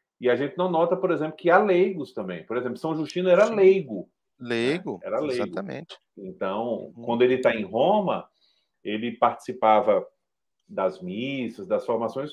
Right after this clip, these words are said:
Speaker 1: como todo mundo, ouvindo o
Speaker 2: É.
Speaker 1: sacerdote, ouvindo o bispo pregando, ensinando, ou seja, um fiel leigo da igreja,
Speaker 2: Um fiel leigo.
Speaker 1: que é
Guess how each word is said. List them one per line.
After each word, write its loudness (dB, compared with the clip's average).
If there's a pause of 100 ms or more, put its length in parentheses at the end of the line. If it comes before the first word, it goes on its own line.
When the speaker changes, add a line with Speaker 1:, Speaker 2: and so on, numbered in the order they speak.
(840)
Speaker 1:
como -2
todo 2
mundo, -2
ouvindo -2
o -8
Speaker 2:
É. -20
Speaker 1:
sacerdote, -2
ouvindo -8
o -10
bispo -10
pregando, -4
ensinando, -8 (420)
ou -2
seja, 4
um 0
fiel 6
leigo 4
da 2
igreja, -2
Speaker 2:
Um -12
fiel -6
leigo. -2
Speaker 1:
que 6
é 2